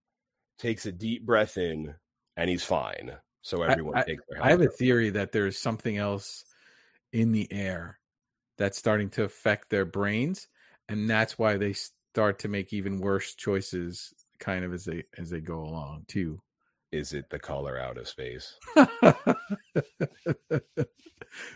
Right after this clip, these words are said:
Speaker 2: Well, there is sparkly stuff in certain points here.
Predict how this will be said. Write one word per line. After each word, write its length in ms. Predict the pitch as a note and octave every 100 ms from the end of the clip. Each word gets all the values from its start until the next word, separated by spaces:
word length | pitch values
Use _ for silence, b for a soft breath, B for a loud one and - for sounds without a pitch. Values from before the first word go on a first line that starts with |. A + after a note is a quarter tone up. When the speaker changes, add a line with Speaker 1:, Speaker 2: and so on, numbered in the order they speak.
| B B2+
Speaker 2:
Well, 120 | C#3+
there 160 | B2+
is 120 | D#3 -
sparkly 520 | - D3+ D#3 A#2 G2+
stuff 360 | - F#2+ F2+
in 80 | F#2+
certain 340 | E2+ G#2+ F2 F#2
points 480 | G2 F#2 F#2 - - -
here. 340 | F#2 D#2+